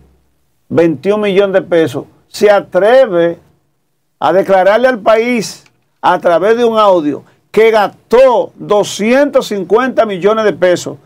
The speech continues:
que sobrepasó por mucho el tope del gasto que la Junta Central Electoral le permite a los candidatos?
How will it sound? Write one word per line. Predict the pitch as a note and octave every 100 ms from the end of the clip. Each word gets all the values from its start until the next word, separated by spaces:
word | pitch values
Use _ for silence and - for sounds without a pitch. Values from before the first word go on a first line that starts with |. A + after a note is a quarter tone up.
| _ _ -
que | A3+
sobrepasó | - A3 A3 F3 G#3 G3 - C#4+ C#4+
por | A#3+ G3+
mucho | A3 C4 E3 - E3+ - _ _
el | F#3+ G3+ E3+
tope | - C4+ C4+ A3 G#3
del | G3 F3
gasto | G#3+ A#3 F#3 F#3 D#3+ - _ _
que | -
la | E3 E3
Junta | G#3 G#3+
Central | - F3 F#3 F#3+
Electoral | F#3 F3 F3 F#3
le | F#3+
permite | - F#3 E3 A3 F3 F3+
a |
los | D#3+ B2
candidatos? | D3 C3 A#2 G2+ - -